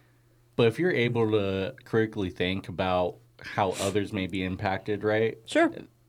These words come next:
Speaker 1: You come to find out that we're not all so different,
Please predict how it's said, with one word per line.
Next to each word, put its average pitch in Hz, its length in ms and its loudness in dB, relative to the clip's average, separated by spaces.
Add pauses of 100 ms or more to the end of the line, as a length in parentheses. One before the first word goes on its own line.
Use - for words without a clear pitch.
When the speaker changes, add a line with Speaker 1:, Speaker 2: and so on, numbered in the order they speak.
(260)
Speaker 1:
You 120 260 2
come 170 260 0
to 156 80 4
find 120 280 0
out 104 200 2
that 92 240 0
we're 95 120 -2
not 95 280 0
all 87 200 -2
so 87 280 -4
different, 123 560 -2